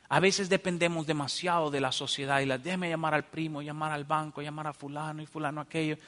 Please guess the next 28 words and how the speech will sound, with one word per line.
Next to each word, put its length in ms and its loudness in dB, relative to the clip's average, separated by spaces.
y 100 2
Dios 200 0
esperando, 500 -4
"Bueno, 260 -12
cuando 180 -12
tú 120 -10
me 100 -6
quieras 240 -8
preguntar, 420 -8
yo 120 -8
te 160 -10
digo". 200 -10
¿Entiende 380 10
lo 80 12
que 160 12
digo? 240 6
Tenemos 360 6
que 120 4
enfocar 480 4
y 20 8
buscar 320 4
la 80 0
solución 680 -2
en 180 -2
Dios. 380 -4
Hay 160 10
una 80 8
historia 480 8